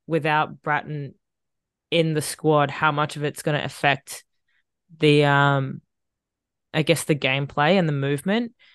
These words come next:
Um, Caceres obviously moves the ball around a lot. I think his biggest issue is just not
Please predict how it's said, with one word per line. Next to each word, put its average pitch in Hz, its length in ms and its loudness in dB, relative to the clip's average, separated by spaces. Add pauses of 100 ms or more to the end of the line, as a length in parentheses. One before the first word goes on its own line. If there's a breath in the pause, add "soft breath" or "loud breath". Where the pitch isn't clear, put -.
(160 soft breath)
Um, 151 280 -2
Caceres 185 440 -2
obviously 160 500 -4
moves 156 460 -6
the 156 80 -10
ball 151 240 -2
around 143 280 -2
a 151 60 -2
lot. 147 240 -4
I 156 80 -6
think 175 300 -8
his 180 160 -2
biggest 156 380 -4
issue 143 360 -6
is 143 120 -6
just - 180 -8
not 151 280 0